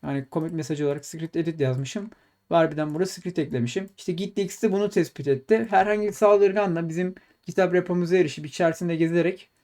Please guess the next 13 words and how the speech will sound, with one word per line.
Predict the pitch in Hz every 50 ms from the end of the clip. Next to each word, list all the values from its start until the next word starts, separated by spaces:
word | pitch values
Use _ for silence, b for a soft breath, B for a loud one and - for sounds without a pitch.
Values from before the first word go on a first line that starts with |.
| _ _ _ _ _ _ _ -
bu | 185
script'i | - - 185 190 185 190 -
yakalayabilirdi. | 190 185 - 180 185 180 180 175 190 185 156 143 170 175
Bu | 180
script'in | - - 196 202 190 - 208 196
burada | 190 185 180
olmaması | 185 190 185 170 151 135 127 123 - -
lazım. | 147 151 160 175 180 175
Bu | 180
commit'in | - 190 170 160 143 - 202 196 202 - _ _ _ _ _ _ _ _
silinmesi | - - - 175 170 170 170 175 170 - 196
gerekiyor. | 165 151 131 120 117 - - 165 185 220 233 _ _ _ _ _ _ _
Silinmezse | - - - 180 180 180 185 180 160 131 - - 190 202 202 - -